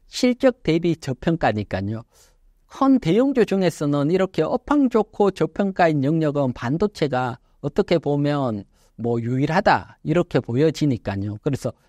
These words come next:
저평가 찍고 내년도 업황 좋아지고 실적 좋아질까지 고려를 한다면 에스케이 하이닉스의 한 사십 프로 정도 비중을 조금 한쪽에 실른다 생각을 하시고요.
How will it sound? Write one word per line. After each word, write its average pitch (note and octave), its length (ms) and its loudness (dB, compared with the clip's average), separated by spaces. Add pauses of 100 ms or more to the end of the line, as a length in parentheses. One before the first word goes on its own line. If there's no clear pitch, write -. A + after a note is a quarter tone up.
(120)
저평가 F3 580 0
찍고 - 480 -2
내년도 C#3+ 640 0
업황 F3 440 -2
좋아지고 C#3+ 540 -2
실적 F#3 440 -2
좋아질까지 C3+ 840 -2
고려를 C#3 440 0
한다면 B2+ 500 -4 (260)
에스케이 F#3 440 0
하이닉스의 C3+ 680 -2 (200)
한 C3+ 200 -4
사십 - 360 -6
프로 A#2+ 180 0
정도 G#2+ 420 -4 (460)
비중을 D#3 460 2
조금 C#3 280 -2
한쪽에 D#3 580 -2 (240)
실른다 F3 560 0
생각을 C#3 460 -2
하시고요. G2+ 460 -8